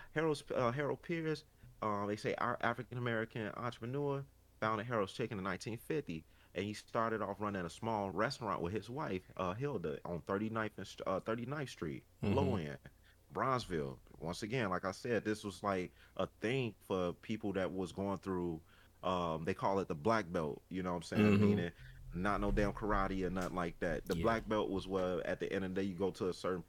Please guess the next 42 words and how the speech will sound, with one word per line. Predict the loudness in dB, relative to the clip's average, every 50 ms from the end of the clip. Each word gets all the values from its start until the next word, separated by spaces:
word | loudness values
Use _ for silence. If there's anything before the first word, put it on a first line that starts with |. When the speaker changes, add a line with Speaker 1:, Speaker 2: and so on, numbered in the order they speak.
| -6 0
Speaker 1:
part | 2 2 2 2 0
of | -2 -4 -2
down | -2 -2 -2 -2 -4
south. | -4 -4 -4 -2 -2 -2 -4 -6 -12 -14 -14 -10 -4
They | -2 0 0 0
said | 0 0 2 2 2 2
that | 0 0 0 0 0 0
basically | -2 -2 -2 -2 -4 -2 -2 0
that's | 0 0 0 -2 -4
a | -6
black, | -2 0 0 0 0 0
you | -2 -6
cross | -4 -2 -2 -2 0 0
that | -2 -2 0 2
border, | 2 2 4 2 0
that's | -2 -2 -2
black | -2 0 0 -2 -2 -2
belt | -2 -2 -2 -2 -4 -10 -18 -20 -16 -8
of, | -2 0 0 0 -2 -4 -8 -8 -4
of, | -2 -2 -2 -4 -6 -8 -6
of | -4 -2 -2 -2 -4 -8 -16 -20 -8 -4
people | -2 -2 -2 -2 -2 -2
of | -2 -2
color, | -4 -4 -4 -4 -6 -8 -8 -6
basically. | -6 -6 -6 -8 -10 -12 -10 -10 -10 -12 -14 -20 -20 -20 -20 -10
So | -2 0 2 2 2 0
they | 0 -2 -2
moved | 0 0 2 2 2 2 2 2
up | 2 2 2
here | 0 -2 -4 -2
and | -4 -4
they | -6 -6
started | -6 -4 -4 -4 -4 -6 -6
their | -8 -8 -8 -8 -8 -8
thing. | -6 -6 -4 -4 -4 -4 -4
And | -2 -2
the | -2
name | -2 -2 -2 0 0
of | 0 0 0 0
the | -2 0
restaurant | 0 0 0 -2 -4 -2 -2 -2 -2
was | -2 -4 -6 -8 -12